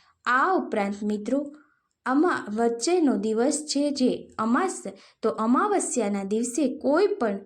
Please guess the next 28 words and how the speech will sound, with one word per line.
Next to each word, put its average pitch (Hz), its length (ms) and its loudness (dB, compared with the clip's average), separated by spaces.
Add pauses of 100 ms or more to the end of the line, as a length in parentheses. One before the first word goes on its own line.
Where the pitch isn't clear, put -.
(340)
પિતૃને 277 580 2
તૃપ્તિ 233 480 0
માટે 202 360 2
તમે 240 460 0 (260)
કાર્ય 247 360 2
કરી 233 360 0
શકો 247 360 -2
છો. 196 200 -12
કોઈ 392 540 2
પણ 269 280 0
એવા 226 320 2
પિતૃ 247 480 0 (340)
કે 359 180 4
જેને 240 420 2
તૃપ્તિ 233 360 -2
નથી 220 400 0
થઈ 240 280 0 (440)
એને 311 360 2
અને 285 580 2
તેના 208 340 -2
આત્માને 262 580 2
શાંતિ 208 500 0
મળે 240 460 0 (260)
માટે 349 360 2
તમે 202 320 -2
આ 202 380 -4
અમાવસ્યાના 285 760 2
દિવસે 214 640 -4